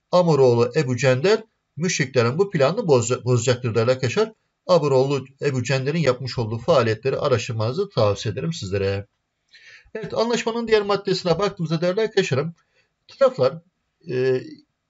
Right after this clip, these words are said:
Mekke'deki, şey, şey, üzerine, Arap Yarımadası'ndaki diğer kabilelerden istedikleri gibi anlaşma yapabilir. Yani özellikle ticari anlaşmaları yapabilir. Ancak askeri anlaşmaları yapmayacaklardır. Yani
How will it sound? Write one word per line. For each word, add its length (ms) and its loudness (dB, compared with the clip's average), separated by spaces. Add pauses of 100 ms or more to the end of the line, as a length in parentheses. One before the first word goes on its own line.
(100)
Mekke'deki, 720 -4
şey, 200 -2
şey, 140 -6
üzerine, 240 -2
Arap 260 0
Yarımadası'ndaki 720 0
diğer 320 0
kabilelerden 720 -2
istedikleri 520 -6
gibi 140 2
anlaşma 380 -2
yapabilir. 440 0
Yani 380 4 (180)
özellikle 400 -4
ticari 300 0
anlaşmaları 480 -4
yapabilir. 460 -4 (380)
Ancak 460 0 (160)
askeri 520 -2
anlaşmaları 600 -2
yapmayacaklardır. 800 -2
Yani 320 2